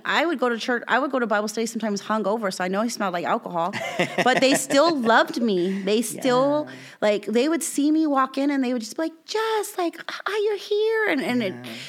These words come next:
Speaker 1: that love was not a love that I was familiar with.
Speaker 2: Yeah.
Speaker 1: It was different. And, um,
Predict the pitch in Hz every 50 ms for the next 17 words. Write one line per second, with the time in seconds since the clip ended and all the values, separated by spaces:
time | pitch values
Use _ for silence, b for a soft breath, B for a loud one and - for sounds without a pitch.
0 | B B - 240 247 269 247 - - 202 208 220 214 247 302 330 285 233 196 202
1 | 214 202 196 190 - 208 202 208 220 233 233 - - 214 208 202 202 202 196 196
2 | 185 185 - - 185 180 170 - - - 180 175 180 175 170 170 165 - 170 -
3 | - - - - - - - 196 180 185 175 160 139 - - 62 - - 190 -
4 | - 131 123 120 120 120 - - - 196 190 190 - - - 202 190 - - -
5 | - - - _ B B B B B B B B B B B - - 208 202 196
6 | 196 196 190 185 180 180 180 B B B B B B B - - 214 196 185 175
7 | 165 165 - 202 196 196